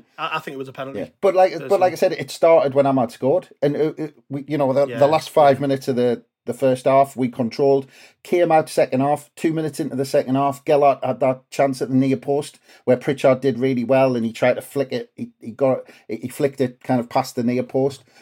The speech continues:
Speaker 2: and then, and then it was all us until, you know, and, you know, um,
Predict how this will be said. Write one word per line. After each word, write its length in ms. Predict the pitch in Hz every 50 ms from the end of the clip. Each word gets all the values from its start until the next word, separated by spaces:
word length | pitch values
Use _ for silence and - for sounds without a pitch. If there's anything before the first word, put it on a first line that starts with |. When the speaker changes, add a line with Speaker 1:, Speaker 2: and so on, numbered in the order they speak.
| _ _ -
Speaker 2:
and 200 | - 135 139 139
then, 300 | 151 147 143 139 139 123 131
and 100 | 151 151
then 100 | 165 170
it 80 | 175 170
was 120 | 170 151
all 220 | 170 160 143 143 160
us 300 | 202 208 - - - - _ -
until, 600 | 147 135 131 - 165 147 143 143 143 139 131 - _ -
you 120 | 151 147
know, 280 | 139 139 143 139 131 - - -
and, 240 | - 156 139 123 117 117
you 80 | 127 131
know, 220 | 127 127 120 - _ _ _ _ _ _ - - -
um, 400 | 131 127 127 120 120 120 117